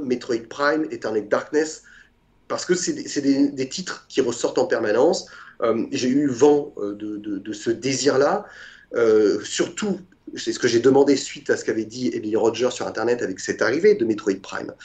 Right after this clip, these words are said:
Et, je, et moi, je n'avais pas entendu ça. Et je, j'ai été demandé à deux, trois sources. On me dit plus ou moins la même chose, que Nintendo pense à élargir sa gamme, donc c'est,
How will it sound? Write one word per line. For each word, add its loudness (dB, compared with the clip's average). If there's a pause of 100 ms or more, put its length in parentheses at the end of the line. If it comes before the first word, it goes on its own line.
(220)
Et, -2
je, -2
et 2
moi, 8
je 2
n'avais 4
pas 2
entendu 0
ça. -2
Et -4
je, -12 (220)
j'ai -10
été 0
demandé 4
à 2
deux, -4
trois -8
sources. -8 (720)
On 6
me 4
dit -6
plus -6
ou -2
moins 4
la 6
même 0
chose, -4
que -4 (180)
Nintendo -2
pense -2 (360)
à -8 (460)
élargir 0
sa -8
gamme, -4 (380)
donc -12
c'est, -12